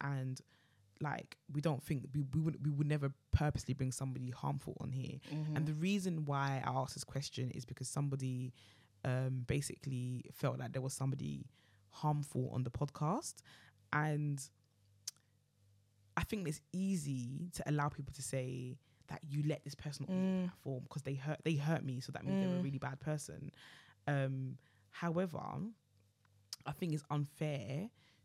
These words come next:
Speaker 1: to have, have an unrealistic expectation on people. Like, at the end of
Speaker 2: Mm-hmm.
Speaker 1: the day, you,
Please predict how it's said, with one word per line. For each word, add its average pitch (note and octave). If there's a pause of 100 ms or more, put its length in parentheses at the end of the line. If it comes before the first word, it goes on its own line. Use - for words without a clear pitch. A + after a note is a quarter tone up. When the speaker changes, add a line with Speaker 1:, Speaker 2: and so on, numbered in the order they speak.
Speaker 1:
to C#3
have, C#3+ (160)
have D3+
an D3
unrealistic D3
expectation C3
on C3 (260)
people. D3
Like, -
at F#3
the F#3
end -
of F#3
Speaker 2:
Mm-hmm. F#3
Speaker 1:
the D#3
day, C3+ (720)
you, C#3